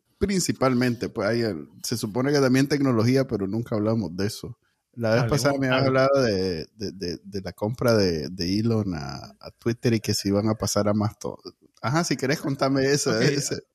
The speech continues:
Speaker 2: ok, te voy a contar un poquito lo que pasa, porque he descubierto que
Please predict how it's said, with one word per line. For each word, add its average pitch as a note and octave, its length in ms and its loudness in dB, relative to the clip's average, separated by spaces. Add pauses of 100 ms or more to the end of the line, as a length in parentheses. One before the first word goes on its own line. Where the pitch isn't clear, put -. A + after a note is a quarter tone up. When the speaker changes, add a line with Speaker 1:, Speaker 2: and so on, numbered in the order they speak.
(280)
Speaker 2:
ok, D3 240 -2
te C3+ 80 -4
voy C#3+ 80 4
a E3+ 120 2
contar E3 280 0
un E3+ 80 0
poquito D3+ 360 -4
lo D3+ 140 -2
que D#3+ 80 -6
pasa, B2+ 360 -2
porque A#2 260 -6
he C3 160 -6
descubierto C#3+ 680 -4
que A#2+ 340 -8